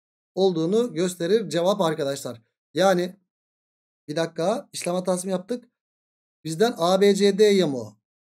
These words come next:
A B C D yamuğu. Tamam. Alt tabanımız kaç? On.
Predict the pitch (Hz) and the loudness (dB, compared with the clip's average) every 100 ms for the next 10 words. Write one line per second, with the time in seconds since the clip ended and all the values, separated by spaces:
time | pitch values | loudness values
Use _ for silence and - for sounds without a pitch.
0 | _ _ 160 185 185 190 180 185 208 208 | _ _ -2 0 0 0 0 0 0 2
1 | 180 143 113 113 _ - 156 143 135 190 | 0 -2 -8 -16 _ -8 -4 -2 0 -2
2 | 240 _ _ _ _ - 190 208 208 202 | -2 _ _ _ _ 2 2 2 0 0
3 | 196 202 226 226 - 190 190 147 117 | -2 -2 -4 -4 -4 2 4 4 -2